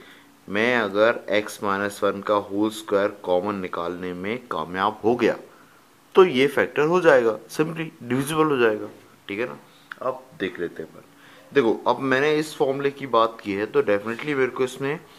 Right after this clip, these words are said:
x की power n minus one अ,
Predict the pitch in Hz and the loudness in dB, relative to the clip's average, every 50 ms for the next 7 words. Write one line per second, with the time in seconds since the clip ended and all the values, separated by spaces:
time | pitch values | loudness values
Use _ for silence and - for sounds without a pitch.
0 | - - - - - - - - 120 120 120 - - - 185 165 - 151 139 135 | -20 -20 -20 -20 -20 -20 -6 0 0 0 0 -2 -6 -6 -6 2 6 6 8 8
1 | 135 123 113 110 113 113 110 104 101 98 101 101 - - - 104 107 - 160 - | 8 6 6 4 0 0 0 -2 -2 -2 -2 -6 -8 -4 -2 -2 -2 -2 -4 -12
2 | - - - - - - _ _ _ _ _ _ _ - - - 80 101 104 104 | -18 -20 -20 -20 -20 -20 _ _ _ _ _ _ _ -14 -8 -4 -2 0 0 0
3 | 101 95 - | 0 -2 -4